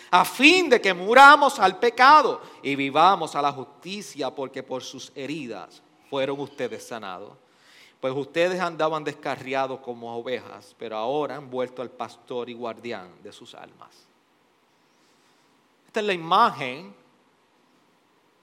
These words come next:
haciendo eco de las palabras de Jesús, del mismo Pedro que caminó con Jesús y escuchó a Jesús cuando les dijo,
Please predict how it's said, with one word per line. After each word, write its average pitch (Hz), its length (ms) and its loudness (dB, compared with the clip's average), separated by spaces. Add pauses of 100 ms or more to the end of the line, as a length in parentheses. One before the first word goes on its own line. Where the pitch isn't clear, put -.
(1300)
haciendo 233 500 4
eco 240 220 4
de 240 80 6
las 226 140 4
palabras 226 580 6
de 196 120 -2
Jesús, 247 600 -6
del 208 160 -2
mismo 254 420 -2
Pedro 254 360 4
que 220 100 -4
caminó 202 320 -2
con 233 160 -2
Jesús 247 440 -12
y - 20 -6
escuchó 262 400 -6
a 285 80 4
Jesús 233 340 -8
cuando 262 300 -6
les 269 180 -6
dijo, 254 340 -12